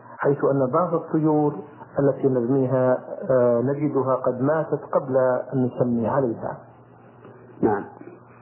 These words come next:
Speaker 2: إذا رميت بالبندقية صيودا من الطيور أو الزواحف كالأرانب والظباء وسميت الله على ذلك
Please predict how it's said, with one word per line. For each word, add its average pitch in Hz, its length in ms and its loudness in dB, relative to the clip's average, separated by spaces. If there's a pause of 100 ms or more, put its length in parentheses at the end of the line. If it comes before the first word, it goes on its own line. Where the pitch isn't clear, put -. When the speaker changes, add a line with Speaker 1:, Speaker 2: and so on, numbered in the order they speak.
(400)
Speaker 2:
إذا 120 220 2
رميت 127 360 2
بالبندقية 113 760 0 (1400)
صيودا 113 520 2 (360)
من 127 140 2
الطيور 117 600 0 (920)
أو 113 140 2
الزواحف 110 560 -2 (1700)
كالأرانب 110 580 0
والظباء 110 600 -2 (1500)
وسميت 123 500 -4
الله 120 260 -4
على 104 300 -6
ذلك 110 460 -6